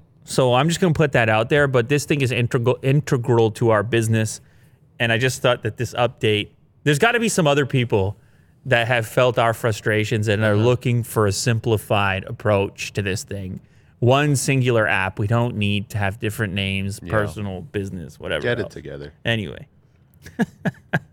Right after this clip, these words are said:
Speaker 1: Police seize sixty million in Bitcoin, but can't get the password.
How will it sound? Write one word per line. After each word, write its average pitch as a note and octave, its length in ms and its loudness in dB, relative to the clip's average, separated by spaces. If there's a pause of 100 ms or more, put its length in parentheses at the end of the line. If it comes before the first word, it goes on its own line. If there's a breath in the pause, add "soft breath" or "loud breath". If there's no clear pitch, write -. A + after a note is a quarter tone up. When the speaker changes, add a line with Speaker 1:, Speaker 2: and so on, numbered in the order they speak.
(720 loud breath)
Speaker 1:
Police A#3+ 340 4
seize A3+ 360 0
sixty B3+ 500 0
million G#3+ 500 4
in E3 220 0
Bitcoin, B2 800 2 (380 soft breath)
but B2+ 200 -2
can't D3 420 0 (140)
get D3 340 0
the D3 80 2
password. A2+ 1040 2